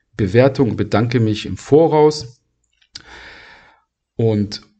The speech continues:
hoffe, dass du mit dieser Erkenntnis, mit dem Wissen nun in die Praxis einsteigen kannst und auch ein wenig mehr Verständnis aufbringen kannst, einmal für dich, warum du hin und wieder ins Abwehrmanöver gerätst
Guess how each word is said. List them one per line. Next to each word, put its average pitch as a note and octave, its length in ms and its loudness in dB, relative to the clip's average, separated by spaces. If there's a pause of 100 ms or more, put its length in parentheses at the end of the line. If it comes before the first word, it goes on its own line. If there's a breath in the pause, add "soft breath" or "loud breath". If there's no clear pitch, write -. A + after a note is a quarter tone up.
hoffe, C3+ 380 0
dass A2+ 260 -2
du G#2 360 -6
mit G#2+ 320 -8
dieser B2+ 540 0
Erkenntnis, A#2+ 540 -4
mit A2 120 -6
dem G#2+ 200 -2
Wissen A#2 580 -2 (1000)
nun B2 240 2
in G#2+ 140 -2
die G2+ 100 -4
Praxis B2 580 -4
einsteigen A2+ 540 -2
kannst G#2+ 340 -6
und G2+ 80 -6
auch F#2 120 -6
ein G2 140 -4
wenig A2+ 280 -2
mehr C3 280 4
Verständnis A#2 580 -6
aufbringen A2 400 -4
kannst, G2+ 300 -6
einmal G#2 220 -4
für - 180 -10
dich, C#3 480 0
warum F#2+ 320 -4
du C3+ 380 0
hin D3 160 0
und B2+ 140 0
wieder A#2+ 200 -2
ins G2+ 180 -6
Abwehrmanöver A2 920 -4 (360 soft breath)
gerätst G#2+ 580 -4